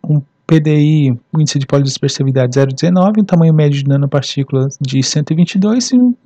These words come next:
potencial zeta de menos trinta e quatro. Os valores de P D I indicam uma amostra homogênea, relativamente homogênea. É,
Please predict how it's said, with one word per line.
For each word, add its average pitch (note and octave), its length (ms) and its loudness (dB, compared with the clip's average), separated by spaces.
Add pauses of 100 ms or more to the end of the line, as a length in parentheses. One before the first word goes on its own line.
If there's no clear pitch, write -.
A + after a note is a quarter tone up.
potencial G3 480 2
zeta F#3 280 0
de F3+ 120 -2
menos F3+ 220 4
trinta F3+ 340 0
e G3 60 2
quatro. - 560 -2 (800)
Os F3+ 120 4
valores F#3 340 4
de - 80 0
P E3 160 0
D D#3 100 -2
I D3 360 2
indicam C#3+ 520 0
uma C3+ 140 0
amostra C3 580 -2
homogênea, D3 640 0
relativamente C3+ 640 -2
homogênea. F#3 480 0 (720)
É, D#3+ 400 4